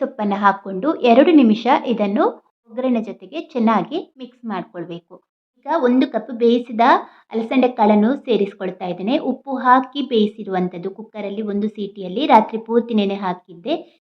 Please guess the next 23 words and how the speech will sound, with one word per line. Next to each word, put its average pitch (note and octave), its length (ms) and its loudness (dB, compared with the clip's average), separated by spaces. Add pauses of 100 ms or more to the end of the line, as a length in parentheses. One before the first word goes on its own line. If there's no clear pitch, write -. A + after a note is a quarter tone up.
(120)
ಚೆನ್ನಾಗಿ D4+ 400 0 (140)
ಇದನ್ನ A#3 260 0 (260)
ಮಿಕ್ಸ್ A#3 320 -4
ಮಾಡ್ಕೊಳ್ಬೇಕು. F3+ 640 -8 (460)
ಚೆನ್ನಾಗಿ D4 360 -8 (200)
ಮಿಕ್ಸ್ B3 320 -8
ಮಾಡ್ಕೊಂಡು G#3+ 480 -6 (200)
ನಂತರ A#3+ 260 2 (500)
ಮುಚ್ಚಳ D#4 260 -8 (140)
ಮುಚ್ಚಿ G#3 260 -10 (160)
ಇದನ್ನು G3+ 300 -6 (580)
ಮಧ್ಯಮ B3+ 360 -6 (100)
ಉರಿಯಲ್ಲಿ G#3 340 -4 (180)
ಎರಡು C4 240 2
ನಿಮಿಷ G3 240 -4 (240)
ಬೇಯಿಸ್ಕೊಳ್ಬೇಕು. F3+ 760 2 (540)
ಈಗ D4 100 -20 (360)
ಮುಚ್ಚಳ C4 240 -6 (100)
ತೆಗೆದು A#3 280 -10 (140)
ಚೆನ್ನಾಗಿ A3 360 0 (220)
ಒಂದ್ಸಲ C4+ 340 0 (320)
ಮಿಕ್ಸ್ B3 200 -6 (100)
ಮಾಡ್ಕೊಳ್ಳಿ. F3+ 460 -8